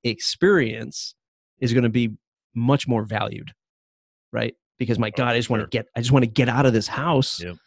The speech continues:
Speaker 1: And I wanna have a good meal. And so what does that look like, you know, in the competitive landscape? All of
Speaker 2: Mm-hmm.
Speaker 1: these restaurants that unfortunately have to close down,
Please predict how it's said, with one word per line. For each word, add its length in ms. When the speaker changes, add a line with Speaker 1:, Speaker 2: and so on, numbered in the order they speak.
Speaker 1:
And 80
I 40
wanna 140
have 100
a 40
good 180
meal. 500
And 160
so 240
what 320
does 200
that 280
look 220
like, 360
you 120
know, 220
in 100
the 80
competitive 540
landscape? 560
All 140
of 40
Speaker 2:
Mm-hmm. 40
Speaker 1:
these 160
restaurants 520
that 120
unfortunately 680
have 200
to 80
close 380
down, 440